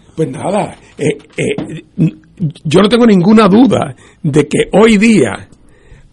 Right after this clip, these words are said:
hay gente todavía, todavía, que entonces empieza a soñar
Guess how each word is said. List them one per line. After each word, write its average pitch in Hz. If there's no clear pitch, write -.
hay 196
gente 214
todavía, 139
todavía, 110
que 135
entonces 123
empieza 190
a 254
soñar 214